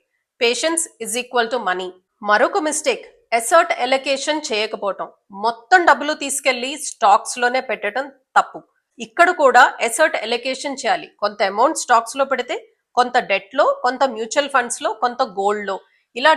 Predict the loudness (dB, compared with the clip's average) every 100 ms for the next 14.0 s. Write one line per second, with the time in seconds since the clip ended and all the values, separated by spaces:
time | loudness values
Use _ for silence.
0 | 4 2 4 2 2 0 0 0 -4 -4
1 | -6 -6 -6 -4 -6 -6 -10 -8 -4 -2
2 | -4 -8 -6 -6 -6 -10 -4 -2 2 2
3 | 2 -8 -18 _ _ _ _ -8 -6 -4
4 | 2 2 2 -4 -2 8 10 10 8 6
5 | 6 4 2 0 -2 -6 -2 4 4 4
6 | 0 0 2 2 0 -2 -4 0 0 0
7 | -4 -8 -10 _ _ _ _ -8 -6 0
8 | 4 6 6 4 -4 0 0 0 0 -2
9 | -4 -4 -12 -20 _ _ -2 0 6 6
10 | 4 0 0 0 -4 -2 -2 0 -4 -6
11 | -8 -6 -2 0 2 2 2 -6 -2 -2
12 | -2 -4 -8 -10 -8 -6 -2 -2 -4 -14
13 | -14 -20 _ _ _ -8 -4 4 4